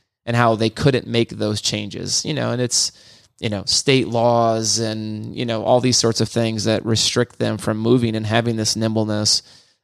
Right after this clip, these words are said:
Um, and, uh, and I just love having, you know, a smaller organization that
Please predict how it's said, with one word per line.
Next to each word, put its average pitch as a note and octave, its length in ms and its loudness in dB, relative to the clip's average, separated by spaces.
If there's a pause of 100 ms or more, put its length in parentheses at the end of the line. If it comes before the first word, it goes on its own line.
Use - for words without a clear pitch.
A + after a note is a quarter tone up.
Um, G2+ 520 -2 (360)
and, A2 180 -2
uh, G#2+ 40 2
and G#2+ 240 0
I B2 60 2
just A#2+ 180 2
love A2+ 280 2
having, A2 420 -2
you A#2 80 -4
know, G#2+ 60 0
a A2 60 0
smaller A#2 320 2
organization A2 640 -2
that G#2 360 -6